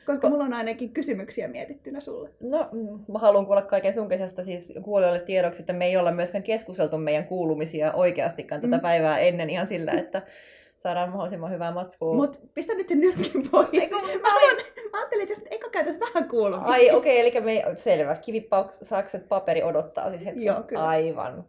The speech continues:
Speaker 1: No kerro nyt silleen hyvin tiivistetysti, että mitä sul menee.
Speaker 2: Mul menee todella hyvin, kiitos kysymästä.
Speaker 1: Mm.
Speaker 2: Oon reissannut Lapissa tosi paljon. Ja ollut kalassa paljon ja nyt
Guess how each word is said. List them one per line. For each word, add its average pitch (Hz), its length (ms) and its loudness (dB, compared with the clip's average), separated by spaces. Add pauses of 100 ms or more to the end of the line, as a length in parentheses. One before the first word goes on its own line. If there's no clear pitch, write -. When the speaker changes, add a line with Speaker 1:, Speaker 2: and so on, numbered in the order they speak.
Speaker 1:
No 254 80 -4
kerro 302 220 -2
nyt 370 140 -6
silleen 330 220 -2
hyvin 403 240 -4
tiivistetysti, 226 560 -6
että 214 100 -8
mitä 226 120 -6
sul 220 140 -6
menee. - 280 -16 (600)
Speaker 2:
Mul 311 160 -8
menee 208 360 0
todella 202 420 0
hyvin, 240 560 -6
kiitos 190 300 -14
kysymästä. 269 600 -6
Speaker 1:
Mm. - 180 -14
Speaker 2:
Oon 196 200 -8
reissannut 185 440 -6
Lapissa 214 400 -6
tosi 185 200 -10
paljon. 180 580 -6 (1120)
Ja 233 260 2 (580)
ollut - 240 2
kalassa 240 500 2
paljon 226 600 0
ja 196 300 2
nyt 202 200 -6